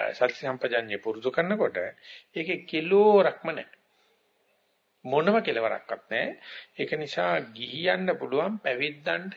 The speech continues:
ඉස්සිරින් ය-, ඉස්සරහට යන්න. පැවිද්දෝ ඒකම බාර අරගෙන ඒකටම ඇරිලා ඒකටම කැලාගත වෙලා හිටියට සත්සම්පජඤ්ඤය දන්නේ නැත්තම් සත්‍ය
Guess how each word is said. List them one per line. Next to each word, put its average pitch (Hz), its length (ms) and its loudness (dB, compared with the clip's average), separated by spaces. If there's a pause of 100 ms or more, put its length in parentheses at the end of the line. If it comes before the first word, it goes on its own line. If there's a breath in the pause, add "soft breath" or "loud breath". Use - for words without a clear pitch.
(120)
ඉස්සිරින් 190 600 -4
ය-, 110 240 -2
ඉස්සරහට 180 520 2
යන්න. - 240 -6 (1600)
පැවිද්දෝ 139 420 -6
ඒකම 143 580 0
බාර 151 260 2
අරගෙන 160 340 -2
ඒකටම 143 680 -6
ඇරිලා 160 420 0
ඒකටම 156 720 -4
කැලාගත 151 480 2
වෙලා 135 220 2
හිටියට 190 420 0 (1500 soft breath)
සත්සම්පජඤ්ඤය 139 840 0
දන්නේ 117 320 2
නැත්තම් - 460 2 (440)
සත්‍ය 139 300 -10